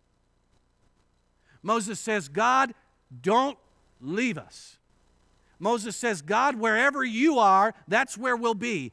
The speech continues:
If it's in the land flowing with milk and honey, great. But if it's in the dry and barren wilderness, then that's where we'll be, because the presence of God is the most important thing."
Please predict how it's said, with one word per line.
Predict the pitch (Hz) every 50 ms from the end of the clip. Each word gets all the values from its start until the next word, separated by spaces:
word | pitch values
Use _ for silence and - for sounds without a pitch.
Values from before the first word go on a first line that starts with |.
| _ _ -
If | 208 196
it's | 226 220 - -
in | 269 269
the | 247 226
land | 220 240 262 277 285 277 233 -
flowing | - 262 277 269 269 262
with | 247 240 202 196
milk | 247 254 262 -
and | 226 214 185
honey, | 196 247 254 254 269 269 247 _ _ _ _ _ -
great. | 131 170 226 240 185 123 - _ - - - _ _ _ _ -
But | - 190
if | 180 -
it's | 214 190 - 208
in | 214 202
the | 190 170
dry | 131 131 170 214 233 247 247 240
and | 226 214 196 156
barren | 135 202 226 240 233 220 214 190 175
wilderness, | 220 247 254 240 240 233 233 240 220 - - - _ _ _
then | 147 147 139 139
that's | 160 202 196 - - -
where | 202 208 185
we'll | 170 175 165
be, | 143 165 165 147 127 113 104 _ - - -
because | 185 175 - 190 185 147
the | - 160 135
presence | _ - - 254 285 233 185 214 185 - -
of | 180 143 135
God | 151 143 131 120 110 104 104 95 _ _ _ _ _ -
is | 165 156 -
the | - 170
most | 165 165 165 147 - -
important | 165 139 127 _ - 226 233 170 143 135 113
thing." | _ - 110 95 85